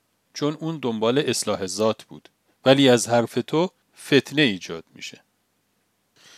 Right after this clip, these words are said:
یکی از صفات خیلی جذابی که خداوند به بعضیا توفیقش رو خیلی زیاد داده،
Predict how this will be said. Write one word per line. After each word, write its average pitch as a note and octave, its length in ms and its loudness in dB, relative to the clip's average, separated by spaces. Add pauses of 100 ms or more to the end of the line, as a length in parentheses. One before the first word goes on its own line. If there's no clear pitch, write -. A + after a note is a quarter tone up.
(300)
یکی G3 220 2
از F#3+ 120 6
صفات D3+ 460 2
خیلی C3 460 2
جذابی B2 600 0
که D3+ 240 -2 (420)
خداوند B2+ 500 2
به B2 100 -2
بعضیا C3+ 440 2
توفیقش C3 640 -6
رو C#3 240 -2 (300)
خیلی C#3 400 2
زیاد G#2 460 -4
داده، G#2+ 480 -4